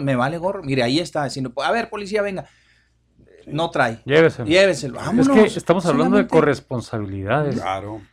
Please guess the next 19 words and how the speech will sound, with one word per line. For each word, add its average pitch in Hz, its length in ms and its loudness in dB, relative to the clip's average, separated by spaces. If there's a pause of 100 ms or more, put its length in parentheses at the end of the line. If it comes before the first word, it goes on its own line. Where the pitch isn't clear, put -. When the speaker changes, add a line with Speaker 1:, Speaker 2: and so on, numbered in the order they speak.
(180)
Speaker 2:
La 120 60 -12
corresponsabilidad 120 1160 0
tanto 123 260 -4
del 113 100 -2
ciudadano 139 540 -4
como 117 260 -4
del, 101 240 -8
<coughs> - 960 -6
del 101 400 -4
gobierno. 110 520 2 (1400)
Y 113 60 -14
si - 120 -8
el 120 80 0
gobierno 160 420 2
cumple 226 480 4 (960)
y 113 140 2
el 110 100 0
ciudadano 139 520 0
no 202 260 0